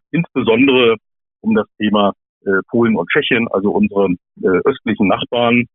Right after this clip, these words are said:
Ich war selbst in den letzten acht Wochen, äh, viermal in den Ländern unterwegs, habe diverse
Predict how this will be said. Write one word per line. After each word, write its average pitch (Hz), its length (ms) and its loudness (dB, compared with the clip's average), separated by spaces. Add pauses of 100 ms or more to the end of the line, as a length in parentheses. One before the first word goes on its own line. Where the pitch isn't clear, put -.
(380)
Ich - 140 -18
war 101 120 0
selbst 101 280 -2 (140)
in 113 140 0
den 110 280 2 (400)
letzten 107 380 -2
acht - 240 -2
Wochen, 110 480 0
äh, 98 200 0 (100)
viermal 120 520 2 (340)
in 131 120 2
den 120 120 2
Ländern 117 340 2
unterwegs, 110 560 -4
habe 104 100 -10 (100)
diverse 104 420 0